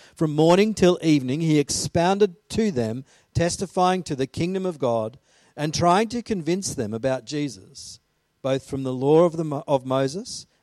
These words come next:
and from the prophets. And some were convinced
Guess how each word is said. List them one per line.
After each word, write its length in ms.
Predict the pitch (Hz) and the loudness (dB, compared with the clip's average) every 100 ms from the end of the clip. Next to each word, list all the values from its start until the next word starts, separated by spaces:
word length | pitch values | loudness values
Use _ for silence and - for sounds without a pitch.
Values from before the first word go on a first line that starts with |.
| - | -6
and 320 | 160 202 208 | -4 -4 -6
from 140 | 202 | -8
the 80 | 190 | -8
prophets. 720 | - 202 - 107 _ - - _ _ _ _ _ _ _ _ - | -4 -4 -4 -12 _ -20 -20 _ _ _ _ _ _ _ _ -4
And 160 | 175 | -2
some 260 | 175 220 233 | 0 2 4
were 100 | 233 | 2
convinced 680 | 214 202 269 139 - - | 0 -6 -6 -8 -12 -16